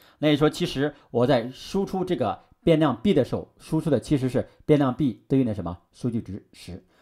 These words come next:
啊。通过这儿我们就知道，原来变量也是可以什么？直接输出的。好，那接下来我们继续定义什么？变量。啊，我们来什么？定义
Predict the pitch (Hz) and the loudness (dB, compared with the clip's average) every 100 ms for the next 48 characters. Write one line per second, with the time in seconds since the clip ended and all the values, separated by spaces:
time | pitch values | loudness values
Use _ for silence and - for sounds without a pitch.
0 | - 117 - 190 190 190 170 113 113 123 | -6 -4 2 4 6 8 6 6 -2 -2
1 | 104 117 135 - 208 196 156 123 113 101 | -2 0 -2 0 4 6 4 0 -8 -6
2 | 131 127 110 95 - _ _ 101 107 104 | -4 -4 -4 -6 -8 _ _ -12 -8 -8
3 | 110 - 110 92 _ _ 98 - _ 113 | -8 -10 -8 -10 _ _ -12 -12 _ -10
4 | 110 143 120 120 110 101 - 208 160 233 | -4 0 2 0 -6 -8 -4 -2 -2 -4
5 | 202 - 117 101 87 80 - _ - 95 | -6 -8 -10 -8 -8 -8 -10 _ -14 -12
6 | 98 - _ _ _ _ _ _ _ _ | -12 -14 _ _ _ _ _ _ _ _
7 | _ _ _ _ _ _ _ _ _ _ | _ _ _ _ _ _ _ _ _ _
8 | - 107 107 101 107 110 92 92 - 147 | -12 -6 -6 -4 -6 -6 -6 -8 -6 -2
9 | 143 123 107 101 135 127 101 82 | 0 -2 -6 -6 -2 -2 -4 -10